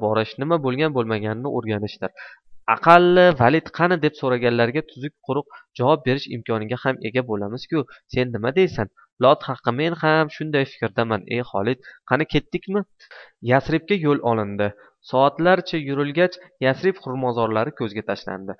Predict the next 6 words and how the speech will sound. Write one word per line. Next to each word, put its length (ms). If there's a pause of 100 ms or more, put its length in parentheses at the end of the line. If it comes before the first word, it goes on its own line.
(220)
To'g'ri, 400
Bani 240
Najjor 360
mahallasiga 680
kelib 240
tushdi. 400